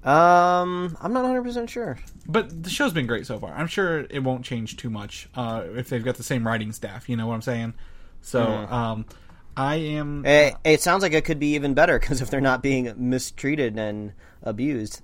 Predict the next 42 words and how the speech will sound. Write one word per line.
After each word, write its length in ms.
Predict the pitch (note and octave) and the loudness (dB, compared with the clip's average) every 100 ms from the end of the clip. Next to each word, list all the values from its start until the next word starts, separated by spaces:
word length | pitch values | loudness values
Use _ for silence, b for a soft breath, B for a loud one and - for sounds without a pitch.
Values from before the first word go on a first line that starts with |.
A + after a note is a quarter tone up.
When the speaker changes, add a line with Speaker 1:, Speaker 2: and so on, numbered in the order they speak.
| - - - | -18 -18 -10
Speaker 2:
A 80 | B2+ | -6
ha-, 240 | C3 C#3 | -4 -2
a 60 | C3 | -2
happier, 520 | A2+ C3+ C3 C3 B2 A#2+ | 0 -2 0 0 0 0
a 140 | A#2+ | 0
happier, 520 | C3 B2+ C3 B2+ B2 | 0 0 0 0 2
uh, 200 | A2+ A2+ | 0 -2
writing 320 | A#2 B2+ B2+ | 0 0 0
staff 280 | B2 B2 A#2+ | -4 -6 -6
equals 280 | A#2+ A#2+ A2 | -8 -8 -6
better, 360 | B2+ A#2 A2+ - | -4 -4 -6 -8
better 160 | A#2+ A#2 | -8 -8
stuff. 360 | - A#2 B2+ - | -6 -8 -8 -10
So, 280 | A2+ G#2+ - b b A#2+ | -8 -8 -12 b b -10
Speaker 1:
Mm-hmm. 480 | A#2 A2+ G#2+ - | -6 -6 -8 -4
Speaker 2:
um, 380 | C#3 C#3 C3 B2+ - D#3+ | 0 0 0 -6 -6 -4
I, 120 | G3 | -2
yeah, 200 | A#3+ A3 | 0 -2
I, 200 | D#3+ E3+ - | -4 -8 -6
I 60 | |
mean, 300 | D#3+ D3+ C#3 - | -6 -6 -8 -8
maybe 260 | D3 D3+ D#3 | -6 -2 -2
one 200 | D3 D3+ | -2 -2
day 240 | D3 D3 | -2 -4
if 100 | D3 | -4
I 80 | C3+ | -2
ever 160 | C3 B2+ | -2 -4
get 60 | |
into 100 | B2 - | -6 -4
Star 200 | B2+ B2 | -2 -2
Trek, 380 | B2+ B2+ - - - | -2 -6 -10 -20 -8
I'll 120 | A#2+ | -6
start 220 | - A2+ | -4 -4
watching 300 | A2+ A#2+ B2+ | -4 -6 -6
this. 320 | B2 B2+ - - | -6 -8 -16 -20
So, 360 | - A#2 A2+ A2+ | -10 -8 -6 -6
uh, 120 | A#2+ | -4
it 60 | C3 | -2
exists 320 | C3+ E3+ - | -2 -2 -2
in 100 | D#3+ | -2
the 120 | D3 | -2
original, 540 | C#3+ D#3+ D3 C#3+ C3+ | 0 0 0 -2 -2